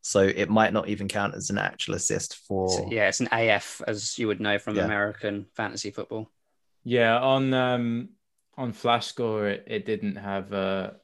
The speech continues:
Speaker 3: didn't have Willian as the assist. It just said Pepe goal.
Speaker 1: Mm.
Speaker 3: Um, but yeah, I mean, <sighs> I, I didn't feel like there was much more sort of exciting stuff past,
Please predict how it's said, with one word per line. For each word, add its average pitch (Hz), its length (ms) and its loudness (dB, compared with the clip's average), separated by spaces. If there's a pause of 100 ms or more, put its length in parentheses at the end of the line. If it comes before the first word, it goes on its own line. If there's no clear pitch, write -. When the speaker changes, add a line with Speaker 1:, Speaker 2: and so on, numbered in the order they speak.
(180)
Speaker 3:
didn't 101 180 -2
have 98 240 -2
Willian 95 320 2
as 95 140 -2
the 95 100 0
assist. 95 420 -2
It - 120 -12
just 104 160 -8
said 95 200 -6
Pepe 92 340 -4
goal. 95 380 -2 (560)
Speaker 1:
Mm. 95 240 -6
Speaker 3:
Um, 107 580 0 (880)
but 131 140 0
yeah, 120 420 4
I 135 140 2
mean, 151 300 2 (300)
<sighs> - 220 -20
I, - 680 -16 (280)
I 156 40 -10
didn't 151 220 2
feel 131 140 6
like 120 120 10
there 120 140 6
was 117 160 4
much 120 480 0
more 120 320 4
sort 120 200 0
of 107 80 -2
exciting 113 460 0
stuff - 420 -2
past, - 680 0